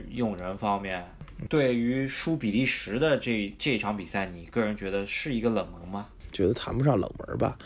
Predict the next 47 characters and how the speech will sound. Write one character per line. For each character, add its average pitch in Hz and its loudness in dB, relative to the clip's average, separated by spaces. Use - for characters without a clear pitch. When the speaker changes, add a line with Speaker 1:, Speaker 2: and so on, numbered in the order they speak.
Speaker 2:
但 113 4
是 113 4
你 117 0
说 117 2
巴 127 2
西 120 6
队 123 10
有 - 4
没 - 0
有 113 4
那 117 6
实 113 2
力， 117 8
肯 120 -2
定 117 2
是 120 4
有 - -2
那 107 4
个 - 2
实 - -4
力。 - 2
你 110 0
可 113 0
能 117 4
在 131 8
那 123 6
场 113 4
比 - -2
赛， 113 2
在 95 4
喀 - 0
山 110 4
那 113 4
场 117 0
球， 113 2
更 135 12
多 131 12
的 113 10
也 - 6
是， 120 6
一 60 4
个 123 12
是 123 8
运 147 8
气 113 4
不 - 2
好， - -8